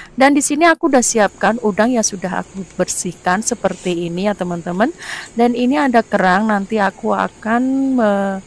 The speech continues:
merebusnya sebentar, lalu sampai kebuka, lalu kita nanti bersihkan lagi ya teman-teman ya. Ini udangnya saya menggunakan sekitar sepuluh biji aja.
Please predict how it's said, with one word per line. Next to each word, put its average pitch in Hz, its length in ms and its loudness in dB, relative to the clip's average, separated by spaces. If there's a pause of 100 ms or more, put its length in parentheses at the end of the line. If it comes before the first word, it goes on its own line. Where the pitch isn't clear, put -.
(480)
merebusnya 214 560 0
sebentar, 190 720 0
lalu 190 400 -2
sampai 185 560 -4
kebuka, 165 800 -2
lalu 160 320 0
kita 180 320 -8
nanti 185 720 -6
bersihkan 170 640 -6
lagi 165 400 -4
ya - 20 -6
teman-teman 156 420 -10
ya. 180 160 2 (1000)
Ini 220 160 2
udangnya 226 560 0
saya 226 200 0
menggunakan 196 560 -2
sekitar 208 400 -6
sepuluh 196 440 -6
biji 175 400 -8
aja. 170 560 -2